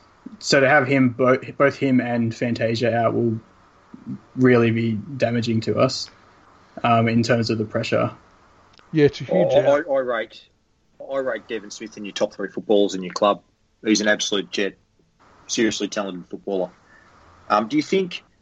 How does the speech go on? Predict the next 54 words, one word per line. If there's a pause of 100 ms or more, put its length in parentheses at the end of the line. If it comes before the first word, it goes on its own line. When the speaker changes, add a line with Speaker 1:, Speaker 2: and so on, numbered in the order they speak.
Speaker 3:
you
think
it
was
a
mistake
playing
him
injured?
Was
it
the
Anzac?
Wh-,
what
was
the
game
he
went
into? (680)
Um,
the
last
game
where,
where
he
actually
went
in
with
a
crook
knee
and
he
hasn't
played
since.
Was
that
the
Collingwood
game? (400)
Speaker 1:
I
think
it
might
have
been,
yeah. (280)
Um,
Speaker 3:
Was,